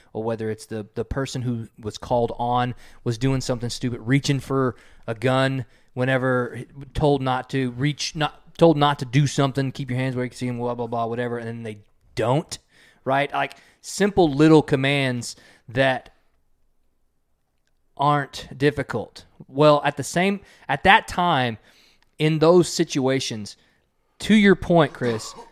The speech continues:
the officer's life's, life or lives, depending on how many are there, is in the hands of the people that is in front of him.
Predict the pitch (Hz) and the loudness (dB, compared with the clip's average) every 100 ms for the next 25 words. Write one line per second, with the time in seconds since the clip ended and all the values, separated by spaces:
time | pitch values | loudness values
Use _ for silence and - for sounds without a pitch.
0 | - - - - 135 196 196 175 170 127 | -20 -20 -12 -4 2 2 2 -2 0 2
1 | 131 123 117 - - - _ _ _ 110 | 2 2 -2 -10 -16 -16 _ _ _ -10
2 | 120 127 135 - - - _ 120 110 113 | -6 -6 -6 -12 -20 -20 _ -6 -6 -4
3 | 117 110 107 120 - - 123 127 123 113 | -4 -4 -6 -10 -14 -14 -10 -8 -6 -8
4 | 120 120 120 113 104 101 101 _ _ _ | -8 -8 -8 -8 -8 -10 -12 _ _ _
5 | _ _ _ _ _ _ _ 131 123 147 | _ _ _ _ _ _ _ -8 -2 0
6 | 156 123 151 151 135 120 113 - - _ | 0 -2 0 0 0 -4 -8 -14 -18 _
7 | _ 127 123 113 117 _ _ _ 120 - | _ -4 -4 -4 -20 _ _ _ -12 -12
8 | _ _ _ - 160 147 135 120 117 - | _ _ _ -8 -4 -2 0 0 -4 -6
9 | 117 117 - 120 110 - 107 | -8 -8 -8 -8 -8 -8 -8